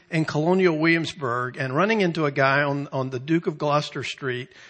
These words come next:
who was a reenactor. You know, he had the three-corner hat on and the outfit. Uh, and I know this guy. <laughs> He's, he's a friend of mine.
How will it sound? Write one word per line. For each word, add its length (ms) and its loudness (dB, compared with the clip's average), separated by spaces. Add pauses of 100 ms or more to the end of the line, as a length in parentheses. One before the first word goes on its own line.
(160)
who 100 2
was 140 2
a 40 -2
reenactor. 920 2
You 60 -4
know, 80 0
he 60 2
had 120 0
the 120 -2
three-corner 640 -2
hat 260 0
on 360 -2
and 200 -10 (340)
the 80 -4
outfit. 600 0 (1500)
Uh, 260 0
and 160 2
I 160 8
know 220 8
this 200 -2
guy. 240 -12 (880)
<laughs> 680 -14 (240)
He's, 320 6 (180)
he's 180 2
a 60 -2
friend 260 4
of 60 4
mine. 160 -8